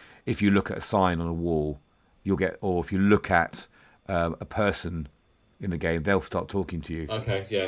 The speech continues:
Speaker 1: Which is
Speaker 2: fine.
Speaker 1: pretty
Speaker 2: And,
Speaker 1: cool.
Speaker 2: and what's the rumoured price?
Speaker 1: Uh, I'll come to that. Um, it's gonna have haptic feedback in the actual helmet as well,
Speaker 2: Okay, I'm
Speaker 1: in the
Speaker 2: gonna
Speaker 1: actual
Speaker 2: get, I'm gonna get one. How much is it?
Speaker 1: Uh,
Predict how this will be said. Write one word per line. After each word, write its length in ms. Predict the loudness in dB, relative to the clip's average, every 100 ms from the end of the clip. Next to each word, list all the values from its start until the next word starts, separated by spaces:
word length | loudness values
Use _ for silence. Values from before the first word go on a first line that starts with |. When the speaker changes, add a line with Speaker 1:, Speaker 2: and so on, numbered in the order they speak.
| -4
Speaker 1:
Which 120 | -4 -4
is 40 |
Speaker 2:
fine. 100 | -4
Speaker 1:
pretty 220 | 4 4
Speaker 2:
And, 80 | 6
Speaker 1:
cool. 120 | 2 2
Speaker 2:
and 80 |
what's 200 | 0 -2
the 80 | -2
rumoured 360 | 0 2 0 -4
price? 460 | -4 -4 -6 -14 -20 _ _ -18 -16 -20 -4
Speaker 1:
Uh, 60 | 2 4
I'll 80 | 4
come 180 | 2 2
to 100 | 4
that. 240 | 4 4 _ -2
Um, 500 | 2 2 2 2 -2
it's 120 | -4 -2
gonna 180 | 2
have 100 | 2 2
haptic 440 | 0 0 -2 -6
feedback 400 | -2 0 0 0
in 80 | -2
the 80 | -4
actual 220 | -6 -4
helmet 280 | -2 -2 -4
as 80 |
well, 140 | -4 -4
Speaker 2:
Okay, 260 | 0 -2
I'm 140 | 0 -2
Speaker 1:
in 60 |
the 0 |
Speaker 2:
gonna 140 | 0 0
Speaker 1:
actual 80 | 0
Speaker 2:
get, 240 | 0 -2 -4
I'm 140 | -4
gonna 180 | -2 -2
get 300 | -2 -2 -2
one. 300 | -4 -6 -8 -16 _ -10
How 80 |
much 240 | -8 -8 -4
is 160 | -2
it? 100 | -2
Speaker 1:
Uh, 20 | -6